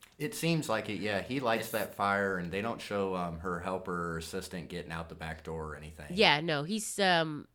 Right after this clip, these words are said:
Speaker 3: there would be no way f-, or where, nowhere for him to go. It's, um,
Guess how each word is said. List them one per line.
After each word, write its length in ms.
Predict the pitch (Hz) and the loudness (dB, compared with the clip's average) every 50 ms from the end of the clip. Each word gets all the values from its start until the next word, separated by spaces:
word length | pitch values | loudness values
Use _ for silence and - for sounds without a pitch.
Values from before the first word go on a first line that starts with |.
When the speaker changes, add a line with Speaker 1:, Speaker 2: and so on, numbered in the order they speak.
| _ | _
Speaker 3:
there 160 | - 254 277 | 4 4 4
would 100 | 285 285 | 4 4
be 140 | 226 254 254 | 2 2 2
no 160 | 226 214 208 | 4 4 4
way 240 | 214 214 202 190 190 | 6 4 4 4 4
f-, 200 | 190 - - _ _ _ - | 2 0 -4 _ _ _ -2
or 160 | 175 170 165 | 0 0 0
where, 340 | 175 175 170 165 170 180 - - | 0 0 0 2 2 0 0 -4
nowhere 340 | 185 185 196 202 202 175 156 | -4 -2 0 2 2 2 2
for 160 | - - 165 | 2 0 -2
him 160 | 160 165 156 | 0 -2 -2
to 80 | - 147 | -4 -6
go. 460 | 147 151 143 143 123 95 98 104 - 156 | -4 -2 -2 0 0 -2 -2 -4 -6 -8
It's, 320 | 156 - - - - - | -6 -6 -6 -4 -4 -2
um, 320 | 160 151 143 139 139 131 | 0 0 0 0 -2 -6